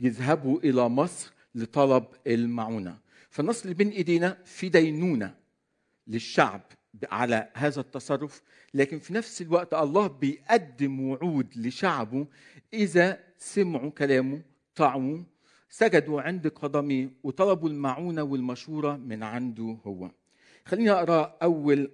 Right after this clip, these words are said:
خمس أعداد من هذا النص. بيقول الكتاب المقدس في أشعياء أصحاح تلاتين والأعداد من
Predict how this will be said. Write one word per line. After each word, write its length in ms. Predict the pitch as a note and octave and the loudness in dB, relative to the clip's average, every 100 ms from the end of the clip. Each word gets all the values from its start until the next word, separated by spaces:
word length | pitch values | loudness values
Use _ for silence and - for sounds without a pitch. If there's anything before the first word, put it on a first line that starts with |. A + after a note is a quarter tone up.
| - | -14
خمس 460 | - D3 C#3+ C#3 - | -6 -2 -2 -4 -10
أعداد 480 | A2 A2+ C3 C3 B2+ | -6 -2 0 0 -2
من 160 | A#2 | -6
هذا 560 | A2 A2 A2+ A2 G#2+ A2+ | -4 -2 -2 -2 -4 -4
النص. 420 | G2+ F#2 - - _ _ _ - | -10 -10 -12 -20 _ _ _ -4
بيقول 280 | D3+ F#3 | -2 0
الكتاب 400 | E3 - - D3 | 0 -2 -2 -2
المقدس 520 | C#3 B2 - D3+ C#3+ - | -2 -8 -4 -2 -2 -4
في 160 | - | -14
أشعياء 480 | A#2 G#2 A2 C#3 - | -12 -8 -2 -2 -2
أصحاح 360 | A2+ A2 - B2+ | -12 -10 -4 -6
تلاتين 580 | - A2+ G#2 D3 D3 C#3 | -4 -8 -6 -6 -6 -6
والأعداد 680 | A#2 F#2+ G2 A2 C3 C3 B2+ - _ _ _ | -8 -6 -6 0 0 0 -4 -20 _ _ _
من 380 | A2 A#2+ A#2+ | -4 -2 -2